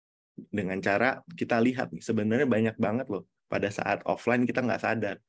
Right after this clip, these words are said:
Karena ada covid aja nih, kita baru sadar bahwa banyak banget pembelajaran-pembelajaran yang ada di ruang kelas itu tidak efektif gitu ya. Dan ini nih yang kita bisa lakukan nih. Ini inovasi yang kita kasih.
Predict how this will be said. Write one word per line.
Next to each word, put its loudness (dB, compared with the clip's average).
Karena 2
ada 2
covid 0
aja 0
nih, -6
kita -2
baru 4
sadar 0
bahwa 0
banyak -4
banget -4
pembelajaran-pembelajaran 0
yang -4
ada 2
di -4
ruang -4
kelas 0
itu -4
tidak 2
efektif -2
gitu -10
ya. -14
Dan 0
ini 6
nih 6
yang 0
kita 4
bisa 2
lakukan -2
nih. -2
Ini 4
inovasi 2
yang 0
kita -4
kasih. -6